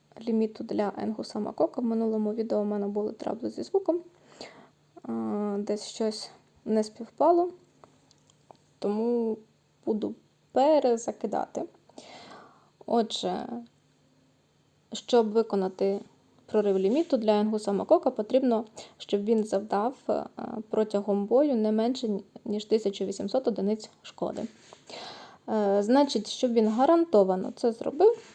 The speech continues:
потрібно бронеріза, звичайного, стихійного бронеріза, когось, хто накладає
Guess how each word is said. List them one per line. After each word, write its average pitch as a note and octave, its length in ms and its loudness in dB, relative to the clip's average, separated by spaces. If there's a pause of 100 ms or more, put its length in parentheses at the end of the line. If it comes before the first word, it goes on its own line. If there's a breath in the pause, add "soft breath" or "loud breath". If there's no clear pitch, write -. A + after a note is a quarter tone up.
(440 loud breath)
потрібно G3+ 560 0 (260)
бронеріза, A#3+ 800 2 (280)
звичайного, B3+ 680 6
стихійного C#4+ 580 0
бронеріза, A#3+ 580 4
когось, A#3 320 4
хто - 260 -2
накладає G3+ 640 2